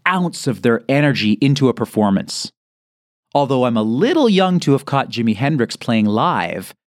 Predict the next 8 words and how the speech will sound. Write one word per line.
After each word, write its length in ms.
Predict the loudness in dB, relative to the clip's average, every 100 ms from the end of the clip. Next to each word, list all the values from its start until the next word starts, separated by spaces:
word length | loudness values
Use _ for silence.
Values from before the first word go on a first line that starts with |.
| _ _ _ _ _
there's 640 | 2 2 2 -2 -8 -10 -4
an 100 | 0
example 580 | 0 0 -2 -2 -2 -4
of 80 | -4
a 60 | -4
guy 560 | -2 0 0 -2 -4
who 120 | -4 -4
completely 1300 | -2 -6 -6 -16 -2 4 6 6 2 -6 -10 -14